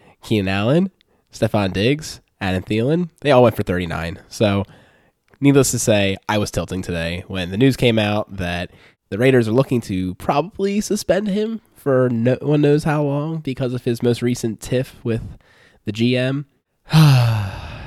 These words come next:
didn't want him. And friend of the pod, Chris, he and I were talking about it 'cause he drafted in,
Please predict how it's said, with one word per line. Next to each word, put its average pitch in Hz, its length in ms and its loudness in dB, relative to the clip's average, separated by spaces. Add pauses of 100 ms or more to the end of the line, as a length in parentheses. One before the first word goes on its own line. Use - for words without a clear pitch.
(1160)
didn't 175 340 4
want 160 160 0
him. 85 160 -6 (800)
And 123 300 2 (280)
friend 139 160 4
of 139 60 6
the 131 60 4
pod, 117 260 0
Chris, 120 340 0
he 117 340 -2
and 101 140 -4
I 110 120 0
were 107 80 0
talking 104 260 -2
about 110 160 2
it 104 40 -2
'cause - 100 -8
he 113 80 0
drafted 110 380 0
in, 107 240 -4